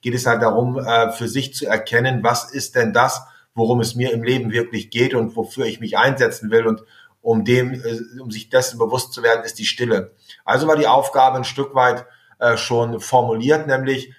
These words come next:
etwas ganz Praktisches, äh, zu formulieren, das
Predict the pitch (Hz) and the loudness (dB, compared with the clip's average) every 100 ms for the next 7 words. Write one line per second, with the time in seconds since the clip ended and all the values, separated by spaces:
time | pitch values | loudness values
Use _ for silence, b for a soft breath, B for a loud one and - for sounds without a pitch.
0 | b 123 117 120 110 - 113 107 - - | b -6 -2 0 -2 -4 -4 -4 -6 -6
1 | 113 - 180 180 180 185 180 - B B | -6 -6 -6 -4 0 0 -2 -10 B B
2 | B 131 127 - 120 - 131 120 117 117 | B 2 2 0 -8 -2 -2 0 -4 -4
3 | 147 156 139 131 127 127 - - | 0 0 2 2 2 0 -10 -14